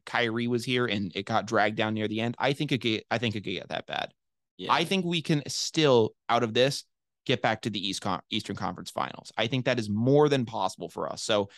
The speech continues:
Speaker 1: if we're able to get back to that, and if we even, even lose in the Eastern Conference Finals this year, after everything we've been through before even the first tip off of the season, I'm, I'm gonna call it a win.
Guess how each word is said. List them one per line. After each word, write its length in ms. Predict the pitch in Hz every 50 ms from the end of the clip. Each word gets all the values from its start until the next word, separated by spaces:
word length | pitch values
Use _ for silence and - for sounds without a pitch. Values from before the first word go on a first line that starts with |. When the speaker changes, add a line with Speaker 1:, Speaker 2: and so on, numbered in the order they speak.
| - - _
Speaker 1:
if 160 | - 113 101 101
we're 200 | 113 131 151 170
able 180 | 185 180 180
to 80 | 143 151
get 200 | 139 151 139 -
back 220 | 147 135 131 123
to 100 | - 120
that, 280 | 101 113 113 117 123 - _ _ _ _ _ _ _ _ _ _
and 320 | 117 117 117 113 113 117 -
if 120 | 117 107
we 140 | 131 151 180
even, 280 | 185 175 170 165 165
even 220 | 170 160 151 143 135
lose 280 | 127 139 156 165 147
in 80 | 131 110
the 80 | 113 113
Eastern 220 | 107 - - 107
Conference 320 | - 113 107 104 113 101
Finals 300 | - 117 110 113 117 113
this 180 | 117 123 117 -
year, 220 | 143 139 139 135 - _ _ _ _ _
after 320 | 131 139 - - 165 - - _
everything 480 | 139 165 185 185 214 202 180 160 180 165
we've 160 | 165 151 127
been 200 | 151 151 151 143
through 140 | - 139 131
before 320 | 120 131 123 - 143 151
even 340 | 165 160 135 143 139 131 127 -
the 80 | - 110
first 360 | - - - 170 165 151 - -
tip 200 | - 160 147 -
off 200 | 147 139 139 -
of 60 | 139
the 80 | 123
season, 420 | 117 - 147 151 143 156 165 160 - _ _ _ _ _ _ _ _ _ _ -
I'm, 260 | 151 160 160 156 156 -
I'm 140 | - 151 156
gonna 160 | 151 143 135
call 280 | - - - 135 123 113
it 60 | 107
a 40 | 98
win. 320 | 98 98 85 78 76 -